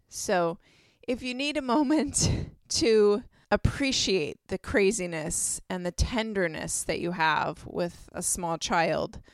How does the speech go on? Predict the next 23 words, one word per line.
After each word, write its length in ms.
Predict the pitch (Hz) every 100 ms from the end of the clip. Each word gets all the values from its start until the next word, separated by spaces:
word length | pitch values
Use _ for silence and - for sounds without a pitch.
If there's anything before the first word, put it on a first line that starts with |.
| -
this 280 | 190 180 -
is 220 | 165 - -
the 100 | 151
right 340 | 151 - -
one. 220 | - -
This 240 | - 160 -
essay 400 | 156 - - -
is 160 | -
just 420 | - 165 - -
beautiful, 540 | - 160 147 147 127 - -
illuminous, 800 | 185 175 165 147 - - - -
Brian 320 | 175 170 160
Doyle. 420 | 151 151 139 135 170
But 160 | 208
really, 300 | 214 240 233 -
all 240 | 190 190
his 200 | 196 -
essays 480 | - - - 151 -
are 380 | - 151 151 156 - - -
truly 420 | - 220 190 151
extraordinary. 800 | - - - 180 156 143 139 - -
Just 320 | 185 - - -
a, 140 | -